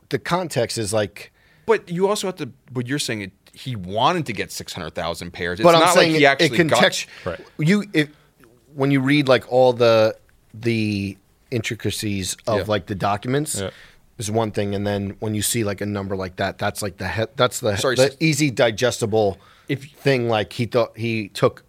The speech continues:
Speaker 1: pre-orders for six hundred thousand
Speaker 2: Which
Speaker 1: Cool
Speaker 2: s-,
Speaker 1: Greys.
Speaker 2: which sucks for the people, like,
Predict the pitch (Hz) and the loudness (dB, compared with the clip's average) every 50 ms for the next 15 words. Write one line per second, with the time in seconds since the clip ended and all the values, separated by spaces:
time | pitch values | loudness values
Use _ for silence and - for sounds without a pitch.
0 | _ - - 127 117 107 104 101 98 90 - 104 - - - 113 101 98 107 107 | _ -4 -2 0 0 2 0 0 -2 -6 -8 -10 -10 -6 -6 -6 -6 -4 -6 -6
1 | 98 98 - - 98 92 92 87 95 90 90 151 151 160 156 - - - 117 107 | -8 -8 -8 -8 -8 -8 -8 -8 -8 -8 -4 -2 -2 0 0 0 0 2 2 2
2 | 92 87 87 85 82 139 127 - - - - 135 123 - - 127 117 107 98 - | 0 -2 -4 -2 -2 -2 -2 -2 -2 0 0 -2 -2 -2 -4 -4 -4 -4 -6 -6
3 | - 113 110 - 104 101 98 95 95 92 90 87 82 80 - - - | -6 -8 -8 -6 -4 -4 -2 -2 -2 -4 -4 -4 -6 -6 -10 -16 -20